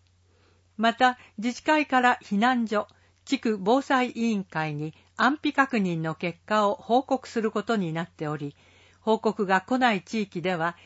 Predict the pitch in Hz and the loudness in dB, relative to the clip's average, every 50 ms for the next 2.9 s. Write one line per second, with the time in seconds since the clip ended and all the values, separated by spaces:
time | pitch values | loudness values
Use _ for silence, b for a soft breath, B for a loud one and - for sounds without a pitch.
0 | b b _ - 285 269 269 247 247 226 208 202 202 - 214 214 240 226 - - | b b _ 0 2 4 4 2 2 2 2 2 2 2 2 2 2 0 0 -2
1 | 285 254 - - 190 - 196 180 160 156 175 - - - - 208 220 233 - - | -2 -2 -2 -4 -6 -4 -4 -2 0 0 -2 -2 -4 -4 -2 0 0 0 0 -2
2 | 240 233 220 180 190 190 - 226 202 196 165 - 147 143 143 151 165 - | -2 -2 -2 -2 -4 -4 -4 -4 -4 -4 -6 -6 -10 -10 -8 -8 -10 -10